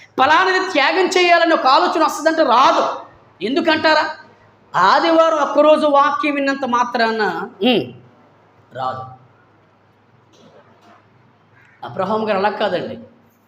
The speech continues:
ఆయన కల్దీయ దేశములో పుట్టిన కల్దీయ-, కల్దీయుడైనప్పటికీ, అన్యుడైనప్పటికీ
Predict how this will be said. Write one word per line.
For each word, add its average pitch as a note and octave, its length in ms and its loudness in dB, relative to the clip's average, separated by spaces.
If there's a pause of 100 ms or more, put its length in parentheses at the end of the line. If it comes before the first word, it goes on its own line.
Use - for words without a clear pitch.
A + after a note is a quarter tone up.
(600)
ఆయన F#3+ 240 0
కల్దీయ C4+ 480 2
దేశములో C4+ 520 2
పుట్టిన C4 340 -4
కల్దీయ-, C#4+ 720 2
కల్దీయుడైనప్పటికీ, C#4+ 920 2 (280)
అన్యుడైనప్పటికీ F4 1200 2